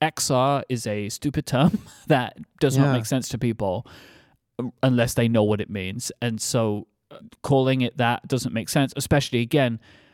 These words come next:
Speaker 1: uh, when you look at the, the names of the operating systems.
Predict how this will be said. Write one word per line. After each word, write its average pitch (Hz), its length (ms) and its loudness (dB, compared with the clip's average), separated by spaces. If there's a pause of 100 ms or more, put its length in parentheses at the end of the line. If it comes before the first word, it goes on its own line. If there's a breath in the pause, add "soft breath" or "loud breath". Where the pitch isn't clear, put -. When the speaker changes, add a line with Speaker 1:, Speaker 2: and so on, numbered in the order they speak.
(140 soft breath)
Speaker 1:
uh, - 320 -14
when 135 420 2
you 127 100 2
look 151 340 2
at 123 140 -2
the, 120 300 2
the 127 160 2
names 139 520 2
of 120 100 0
the 127 100 4
operating 117 380 -2
systems. - 640 -8